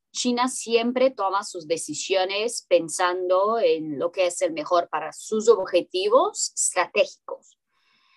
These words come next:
Y China siempre ha tomado mucho cuidado en diversificar sus fuentes de commodities. Entonces, va a apoyar Rusia con compras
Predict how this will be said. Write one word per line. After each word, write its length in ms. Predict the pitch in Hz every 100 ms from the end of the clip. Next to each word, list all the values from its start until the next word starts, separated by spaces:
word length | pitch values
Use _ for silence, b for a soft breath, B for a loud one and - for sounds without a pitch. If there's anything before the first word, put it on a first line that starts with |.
| b b _
Y 480 | - 190 185 175 170
China 440 | - - 240 240 262
siempre 960 | 262 - 226 240 247 247 247 277 277 -
ha 180 | - 349
tomado 420 | 196 185 185 185
mucho 320 | 196 226 254
cuidado 460 | 240 185 175 175 185
en 120 | 202
diversificar 840 | 175 156 160 151 - 170 185 185
sus 280 | - 175 -
fuentes 720 | - 196 185 185 - 190 202
de 140 | - 147
commodities. 840 | - 160 160 147 - - - - _ _ _ _ _ _ _
Entonces, 680 | - 170 175 175 175 202 190 -
va 240 | 180 208
a 20 |
apoyar 500 | 208 202 190 202 214
Rusia 760 | 202 220 220 - 240 226 262 285
con 220 | 185 175
compras 880 | 170 202 214 214 254 339 453 - -